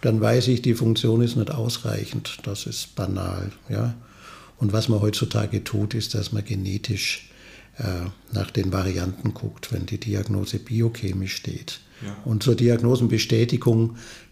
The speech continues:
Speaker 1: brauche ich weder die Genetik noch, äh, eine Enzymaktivität.
Speaker 2: Ja. Also ist es eigentlich eher vielleicht so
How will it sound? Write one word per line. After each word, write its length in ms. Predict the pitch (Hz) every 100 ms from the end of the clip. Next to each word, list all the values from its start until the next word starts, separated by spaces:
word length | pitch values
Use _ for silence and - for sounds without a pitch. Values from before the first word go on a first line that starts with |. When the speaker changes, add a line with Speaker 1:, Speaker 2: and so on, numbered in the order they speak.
| -
Speaker 1:
brauche 420 | 95 104 117 120
ich 160 | 113
weder 260 | 107 110 117
die 160 | 113 101
Genetik 800 | 104 98 101 104 - - -
noch, 440 | 101 98 95 - -
äh, 40 | 120 101 92 95
eine 160 | 104
Enzymaktivität. 1160 | 101 101 - - 127 123 - 123 127 - 123 123
Speaker 2:
Ja. 60 | 117 - _ - -
Also 160 | 107 120
ist 100 | 113
es 160 | 104 120
eigentlich 260 | 107 110
eher 140 | 120 98
vielleicht 320 | 117 104 -
so 260 | 107 92